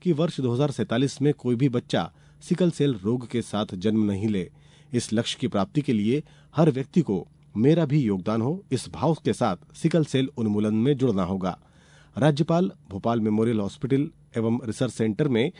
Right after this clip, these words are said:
आयोजित सिकल सेल पर केंद्रित संगोष्ठी को संबोधित कर रहे थे। संस्थान द्वारा संगोष्ठी का आयोजन आनुवांशिक विश्लेषण प्रयोगशाला के लोकार्पण अवसर पर किया गया था। इससे पहले श्री पटेल ने आनुवांशिक विश्लेषण प्रयोगशाला का लोकार्पण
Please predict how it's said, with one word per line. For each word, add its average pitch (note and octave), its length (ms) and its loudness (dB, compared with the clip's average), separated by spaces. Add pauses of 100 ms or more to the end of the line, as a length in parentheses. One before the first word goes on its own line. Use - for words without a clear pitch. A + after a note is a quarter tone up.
(560)
आयोजित C3+ 460 2 (160)
सिकल F3+ 280 2
सेल B2+ 180 -2
पर A2+ 120 -2
केंद्रित A2+ 380 -2
संगोष्ठी G2+ 440 -2
को B2 120 -2
संबोधित G2 380 -4
कर G#2+ 140 -4
रहे F#2+ 160 -2
थे। F#2 160 -4 (500)
संस्थान A#2 420 0
द्वारा G2+ 240 -2
संगोष्ठी G2 460 -8
का G#2 100 -4
आयोजन G#2+ 320 0 (320)
आनुवांशिक D3 600 2 (100)
विश्लेषण C3+ 460 -2
प्रयोगशाला G#2+ 580 0
के A2+ 140 -4
लोकार्पण G2 420 -4
अवसर G2+ 220 -4
पर G2+ 180 -6
किया G#2 240 -2
गया F2+ 220 -6
था। - 240 -8 (540)
इससे E3 200 0
पहले E3+ 240 2
श्री D#3+ 200 0
पटेल B2 280 -2
ने D#3 180 2 (160)
आनुवांशिक A2+ 560 0 (100)
विश्लेषण A2 480 -4
प्रयोगशाला G2+ 540 -4
का A2+ 120 -4
लोकार्पण G2+ 500 -2